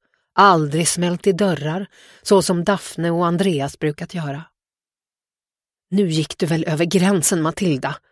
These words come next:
hade hon sagt med hård röst och försökt upprätthålla det lilla maktövertaget man automatiskt hade som mamma. "Gick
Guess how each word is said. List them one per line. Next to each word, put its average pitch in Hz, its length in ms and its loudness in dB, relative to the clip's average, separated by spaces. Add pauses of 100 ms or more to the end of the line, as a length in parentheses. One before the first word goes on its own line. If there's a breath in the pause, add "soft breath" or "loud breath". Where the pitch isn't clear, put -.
(580)
hade 156 200 -4
hon 160 80 -2
sagt - 500 -8
med 160 100 -2
hård 160 280 0
röst 143 500 -8 (360)
och 180 80 -4
försökt 170 520 -2
upprätthålla 175 920 0 (360 loud breath)
det 196 240 6
lilla 165 320 2
maktövertaget 165 1120 -2
man 160 240 -2
automatiskt 208 680 2
hade 151 360 -4
som 143 200 -4
mamma. 147 280 -6 (920)
"Gick 214 420 2